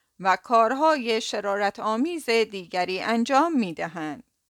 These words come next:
ولی در کتاب مقدس مسیحیان درباره قدوسیت کامل خدا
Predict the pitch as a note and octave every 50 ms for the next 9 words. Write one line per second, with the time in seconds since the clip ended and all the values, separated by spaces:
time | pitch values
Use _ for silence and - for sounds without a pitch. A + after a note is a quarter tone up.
0 | _ _ _ _ _ _ _ - F#3 G#3 G3+ G3+ F#3+ F3+ F3 - G#3+ G#3+ A3+ -
1 | - C#4+ - F#4 G4+ G#4 G4 F#4 F4+ F4 E4+ E4 D4 B3+ C4 B3 B3 - C4 C#4+
2 | - - E4 D4+ D4 C4+ C4+ A3+ A#3 - - G3 G3+ G3+ G#3 F3+ F3 E3 E3 E3+
3 | F#3 F#3+ G#3 G#3+ A#3 A#3 A#3 B3 B3+ C4 D4+ D#4+ D4+ D4 C#4 C4 - A#3+ A#3+ B3
4 | - C#4+ C#4+ C#4 - - - C4+ D#4+ E4 - F#4+ F4+ F4+ F4 - F4+ D#4+ C#4 C4
5 | A#3+ G#3+ F#3+ F3 F3 F3 - - E3+ E3+ - F#3+ F#3+ F#3+ -